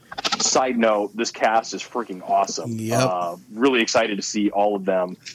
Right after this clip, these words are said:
Speaker 1: portray these kids and how they grow up to be. I'm biting my tongue a little bit because I am gonna go see this,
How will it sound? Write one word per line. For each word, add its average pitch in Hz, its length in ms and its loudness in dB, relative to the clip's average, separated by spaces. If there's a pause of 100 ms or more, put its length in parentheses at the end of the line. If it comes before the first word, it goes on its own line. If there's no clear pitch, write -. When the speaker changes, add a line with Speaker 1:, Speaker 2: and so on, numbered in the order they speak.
Speaker 1:
portray 113 480 2
these 101 220 0
kids 95 520 0 (240)
and 101 540 0 (140)
how 110 180 2
they 101 140 2
grow 101 240 4
up 98 240 0
to 104 100 -4
be. 95 460 0 (480)
I'm 120 400 0
biting 147 320 2
my 135 100 4
tongue 135 260 -2
a 120 40 2
little 113 260 2
bit 117 320 0 (320)
because 113 580 2
I 110 400 2
am 127 180 2
gonna 139 180 2
go 123 100 4
see 117 240 0
this, 98 400 -2